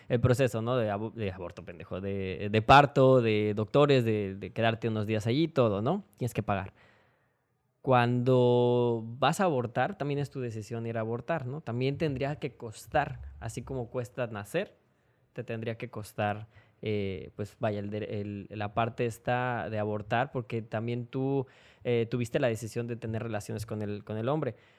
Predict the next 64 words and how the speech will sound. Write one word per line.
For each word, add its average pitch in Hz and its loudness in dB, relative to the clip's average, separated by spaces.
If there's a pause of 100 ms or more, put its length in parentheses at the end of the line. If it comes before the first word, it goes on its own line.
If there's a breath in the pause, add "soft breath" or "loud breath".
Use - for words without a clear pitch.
(220 soft breath)
Y - -12
siento 185 4
yo 170 4
que 160 2
hay 151 2
cosas 165 0
que 147 -2
dices, 139 0
sí, 151 -2
tienen 151 -2
razón, 131 -2
tienen 131 -4
cosas 127 -4
que 123 -6
no, 127 0
mejor 139 0
hay 127 2
que - -8
sumar 127 -2
cosas, 139 -2
de 127 -2
decir, 120 -2
mira, 127 0
esta 151 -2
no 175 2
sirve, 180 0
pero 135 -2
mejor 123 -2
métele 143 -2
esta, 151 -2
¿como 123 0
qué 147 0
sería? 156 4 (400 loud breath)
Tú 165 2
el 160 6
otro 151 2
día 151 4
decías, 147 0
sí, 170 0
pero 147 -2
¿por 139 -2
qué 156 0
lo, 160 2
por 143 -2
qué 151 0
la 160 2
mujer 139 -2
lo 143 0
tiene 139 -6
que 135 -6
pagar? 143 -4 (260 soft breath)
Bueno, 135 -8
para 110 -6
eso 117 -4
el 127 0
hombre. 143 -2
Ah, 165 0
que - -6
el 160 0
hombre 175 2
se 165 -2
puede 156 4
ir, 160 0
bueno, 151 0